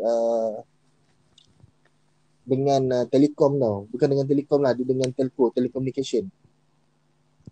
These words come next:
Okey. Ah, telecommunication. So,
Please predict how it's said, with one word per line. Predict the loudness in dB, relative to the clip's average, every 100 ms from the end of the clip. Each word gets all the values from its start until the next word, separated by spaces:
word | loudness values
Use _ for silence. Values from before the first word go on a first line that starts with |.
| -16
Okey. | -6 -6 -6 _ _ _ _ _ _ _ _ _ _ _ _ _ _ -8
Ah, | -6 -4 -4 -6 -6 -4
telecommunication. | -2 -2 -2 -4 -6 -4 -4 -4 -6 -10
So, | 0